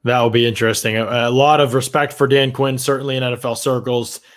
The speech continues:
I think recently his defense is struggling a little bit, have created some cause for concern. But again, you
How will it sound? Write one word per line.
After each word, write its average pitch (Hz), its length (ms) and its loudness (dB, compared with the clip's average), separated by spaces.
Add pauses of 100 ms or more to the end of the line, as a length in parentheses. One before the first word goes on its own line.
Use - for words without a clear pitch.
(120)
I 117 80 -2
think 117 260 -2
recently 135 560 2
his 127 140 0
defense 127 400 -2
is 113 140 -8
struggling 123 420 -2
a 120 40 -4
little 117 180 -4
bit, 117 140 -4
have 113 160 -8
created 117 340 -8
some 127 180 -4
cause 117 320 -6
for 113 280 -6
concern. 113 500 -8
But 107 200 -8
again, 107 380 -8
you 117 300 -8